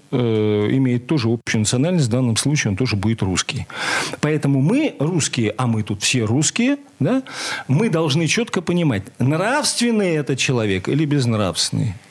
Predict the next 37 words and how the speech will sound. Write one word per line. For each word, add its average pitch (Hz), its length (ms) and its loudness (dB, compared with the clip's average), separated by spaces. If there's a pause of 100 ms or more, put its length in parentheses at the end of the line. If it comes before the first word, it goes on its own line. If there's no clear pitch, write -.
Живёт 233 400 0
он 220 140 -2
для 214 160 0
других 202 680 -2
или 156 260 0
для 135 180 0
себя? 110 480 -2 (240)
К - 80 -2
сожалению, 247 840 0
пока 180 360 -2
то, 165 120 -2
что - 160 -2
мы 139 160 2
видим 113 280 2
сегодня 101 400 0
в - 40 -6
правительстве, 110 720 0 (280)
мы 127 160 2
видим 160 320 2
то, 127 120 0
что - 180 -2
они 135 140 2
живут 110 340 0
для 110 180 0
себя, 113 420 0
а 113 120 0
не 123 120 2
для 120 160 0
других. 117 480 -2 (640)
Поэтому, 147 720 -2
глядя 175 560 -2
на 151 160 -2
то, 196 180 0
как 156 200 -4
сегодня 151 500 0
идёт 131 260 -2
передел, 123 520 0